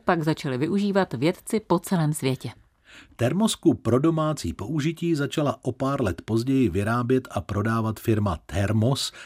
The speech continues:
Speaker 2: Reinholda Burgera a jeho společníků. Nejen, že si do ní nalévali horký čaj postupně lidé na celém světě, ona se pochopitelně dostala do rukou mnoha významných osobností a byla přítomna i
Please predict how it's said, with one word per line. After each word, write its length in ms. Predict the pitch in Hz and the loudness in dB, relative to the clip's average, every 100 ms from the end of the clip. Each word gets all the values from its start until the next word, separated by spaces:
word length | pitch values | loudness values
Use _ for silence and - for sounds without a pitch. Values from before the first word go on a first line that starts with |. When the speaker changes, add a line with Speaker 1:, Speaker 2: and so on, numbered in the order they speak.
| - - | -8 -2
Speaker 2:
Reinholda 800 | 85 98 113 95 117 120 110 | 0 2 2 4 4 4 2
Burgera 580 | 87 95 117 117 117 120 - | 2 4 4 4 2 0 -4
a 120 | - 95 | -4 -2
jeho 300 | 95 80 90 | -2 -2 -6
společníků. 880 | - 73 76 - 85 65 - 76 - _ _ - - - | -8 -8 -8 -8 -8 -8 -6 -6 -8 _ _ -16 -16 -2
Nejen, 300 | 123 160 156 | 2 4 6
že 140 | 127 127 | 6 6
si 160 | 131 | 6
do 100 | 117 | 4
ní 160 | 113 95 | 4 2
nalévali 540 | 95 107 104 104 95 | 2 0 0 0 0
horký 500 | 73 95 107 - 92 | 0 -2 -2 -4 -6
čaj 320 | - 110 110 | -4 0 0
postupně 520 | 107 101 - 101 95 90 | 0 -4 -4 -4 -2 0
lidé 280 | 104 104 | 2 0
na 120 | 92 101 | 0 -2
celém 300 | 104 104 98 | 0 0 0
světě, 380 | 135 156 123 107 - - - | 0 2 0 0 -10 -16 0
ona 220 | 135 151 | 2 4
se 160 | 127 | 4
pochopitelně 880 | 113 156 151 170 165 160 160 156 151 | 4 2 6 6 8 6 6 4 2
dostala 520 | 123 123 - 139 127 | 4 4 4 2 2
do 180 | 110 113 | 6 8
rukou 360 | 123 120 113 101 | 6 6 4 4
mnoha 520 | 95 98 101 92 101 | 4 6 6 4 2
významných 760 | 95 85 78 87 80 73 - - | 0 -2 -2 -2 -2 -6 -10 -6
osobností 680 | - 127 135 135 - 180 175 - - | -2 0 2 -2 2 0 0 -12 -10
a 200 | - 82 | -2 -2
byla 260 | 78 110 - | 2 0 0
přítomna 800 | - - 180 196 196 190 185 175 _ | -2 0 0 6 6 8 4 2 _
i 160 | 180 | -2